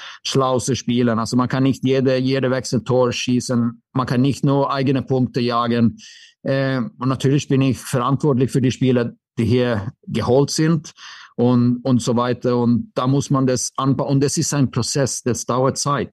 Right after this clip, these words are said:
Das dauert Zeit und, äh, leider haben wir nicht die Zeit gehabt, die, die Umstellung, äh, zu hundert Prozent hier zu machen. Ähm, ja. Und Erfolg zu haben, muss, muss,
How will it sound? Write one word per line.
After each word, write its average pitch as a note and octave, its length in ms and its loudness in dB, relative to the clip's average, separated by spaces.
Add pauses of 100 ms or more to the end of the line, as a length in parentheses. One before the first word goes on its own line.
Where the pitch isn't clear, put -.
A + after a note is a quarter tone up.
(540)
Das A#2 160 -2
dauert C#3 300 0
Zeit C#3+ 340 -2
und, B2 140 4
äh, C3 420 -2 (380)
leider C3+ 540 -2
haben C#3 300 0
wir C3 80 2
nicht - 600 -4
die C3+ 120 2
Zeit B2+ 340 -4
gehabt, C3 420 -2
die, A#2+ 320 0
die A#2+ 140 0
Umstellung, C3 600 2
äh, A#2+ 360 -4 (140)
zu B2 180 -4
hundert C3 380 2
Prozent B2 340 -2
hier A#2 220 0
zu A#2 140 -2
machen. G#2+ 420 0 (480)
Ähm, A#2 1000 -2 (1300)
ja. - 240 -12 (580)
Und D#3 240 4
Erfolg D3+ 380 0
zu C#3 160 -2
haben, C#3 320 -2
muss, C#3 400 -2
muss, D3+ 640 -2